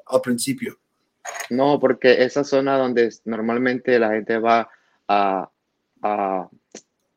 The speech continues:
Speaker 2: a tratar de, de, de, de que los escuchen, eh, o era, no lo sé
Speaker 1: Como,
Speaker 2: decir
Speaker 1: como
Speaker 2: porque
Speaker 1: si
Speaker 2: allá
Speaker 1: vemos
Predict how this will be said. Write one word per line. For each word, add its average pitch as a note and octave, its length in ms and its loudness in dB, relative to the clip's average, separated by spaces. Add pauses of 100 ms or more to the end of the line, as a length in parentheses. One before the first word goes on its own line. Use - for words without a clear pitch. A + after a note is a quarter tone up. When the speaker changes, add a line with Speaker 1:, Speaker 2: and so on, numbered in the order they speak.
(640)
Speaker 2:
a G#2 120 -6
tratar A#2 300 0
de, B2+ 240 6
de, G#2 440 0
de, G2 380 -6
de G2 140 -4
que - 100 0
los G2+ 140 0
escuchen, A2 600 0 (360)
eh, G#2+ 320 0 (580)
o G#2+ 220 6
era, A#2 420 4
no G#2 140 -6
lo - 100 8
sé - 80 10
Speaker 1:
Como, F#3 160 10
Speaker 2:
decir - 140 6
Speaker 1:
como D3+ 140 2
Speaker 2:
porque A2 160 2
Speaker 1:
si G#2 60 2
Speaker 2:
allá C3 120 4
Speaker 1:
vemos E3 240 10